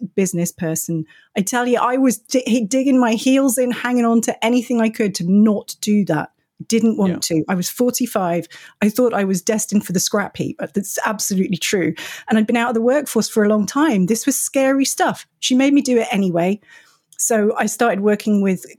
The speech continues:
Speaker 1: a lot of clients and it got m-, bigger and bigger and bigger because I'm smart and I can do Active Campaign and I can teach people how to do Active Campaign. Eventually it dawned on me I was doing a lot of teaching, um, and that that was the mainstay of what I did with my clients. And also I was helping a lot of people in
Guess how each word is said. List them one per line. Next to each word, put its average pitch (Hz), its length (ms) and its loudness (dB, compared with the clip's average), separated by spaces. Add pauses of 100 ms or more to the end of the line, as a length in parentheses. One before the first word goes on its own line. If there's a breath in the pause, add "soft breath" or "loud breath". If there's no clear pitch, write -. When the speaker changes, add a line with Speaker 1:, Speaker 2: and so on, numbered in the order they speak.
Speaker 1:
a 208 60 2
lot 233 200 2
of 247 100 -8
clients 202 400 -2
and 190 80 -2
it 180 60 -8
got - 240 -2
m-, 214 120 2
bigger 262 320 0
and 233 100 0
bigger 226 200 0
and 214 100 4
bigger 190 320 0 (360)
because 262 280 0
I'm 311 120 6
smart 302 420 0
and 196 80 2
I 233 100 2
can 269 180 2
do 254 180 2
Active 247 300 -4
Campaign 185 480 -2
and 202 120 2
I 196 60 0
can 175 200 -2
teach 226 300 -2
people 165 240 -6
how 160 140 -6
to 175 100 -10
do 165 140 -4
Active - 280 -6
Campaign. - 440 -8 (340 loud breath)
Eventually 240 460 0
it 226 100 0
dawned 226 260 2
on 226 120 4
me 226 100 4
I 202 60 2
was 196 100 0
doing 196 240 0
a 185 40 0
lot 185 120 0
of 185 100 -8
teaching, 254 480 -2 (520 loud breath)
um, 190 200 0
and 202 120 2
that 190 80 -2
that 208 100 -2
was 196 100 0
the 202 60 2
mainstay 226 460 2
of 202 100 -4
what 202 80 2
I 196 60 2
did 185 160 -2
with 185 80 -2
my 180 120 0
clients. 233 440 -2
And 226 160 -4
also 262 300 0
I 247 40 4
was 240 140 0
helping 220 280 -2
a 202 60 4
lot 233 420 2
of 220 120 -2
people 190 320 -2
in 185 100 -2